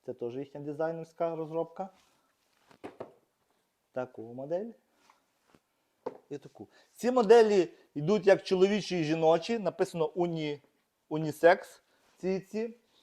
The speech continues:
Також отакі мон-, така моделька. Така моделька. Отакий бренд з Каліфорнії.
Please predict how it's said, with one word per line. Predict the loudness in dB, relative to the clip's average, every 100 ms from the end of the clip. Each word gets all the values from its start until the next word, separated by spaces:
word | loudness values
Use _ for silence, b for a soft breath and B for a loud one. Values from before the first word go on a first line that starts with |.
| _ _
Також | -4 4 4 4 -2
отакі | 0 0 -4 -6 -4
мон-, | -6 -6
така | -4 0 0
моделька. | 0 -2 0 -2 -2 _ _ _ _ _ _ _ _ _ _ -14 -14 -14 -18 _ _ _ _ _ _ -20 -20 -18 -18 -20 _ _ _ _ _ _ _ _ _ _ _ _ _ _
Така | -10 -6
моделька. | -4 -4 -4 -4 -8 -10 _ _ _ _ _ _ _ _ _ -12 -8 -6 -6 -8 -20 _ _ _ _ _ _ _ _ _ _ _ _ _ _ _ _ _ _ _ _ _ _ _ 4
Отакий | 4 4 0
бренд | 2 6 4 2
з |
Каліфорнії. | -2 -2 4 6 6 2 -2 -4